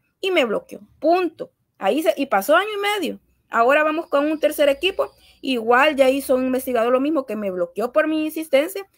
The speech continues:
que yo solamente le hablo porque necesito saber qué acciones están haciendo sobre la búsqueda de Carlos. Eso es lo que hacen.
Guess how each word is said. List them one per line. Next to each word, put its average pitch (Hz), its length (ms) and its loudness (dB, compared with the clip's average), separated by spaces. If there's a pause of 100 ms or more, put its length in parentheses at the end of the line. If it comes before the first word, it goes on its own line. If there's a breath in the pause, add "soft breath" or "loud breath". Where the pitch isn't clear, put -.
(260 soft breath)
que 233 120 0
yo 220 120 -2
solamente 277 520 2
le 285 120 4
hablo 208 260 -2
porque 196 400 -10
necesito 208 680 -4
saber 269 460 -4 (440)
qué 226 120 0
acciones 247 420 -2
están 262 280 -4
haciendo 254 320 -4
sobre 180 440 -4
la 185 140 -2
búsqueda 226 320 -4
de 254 120 0
Carlos. 262 400 -4 (920)
Eso 254 200 -2
es 302 60 0
lo 277 100 0
que - 100 -6
hacen. 254 300 -10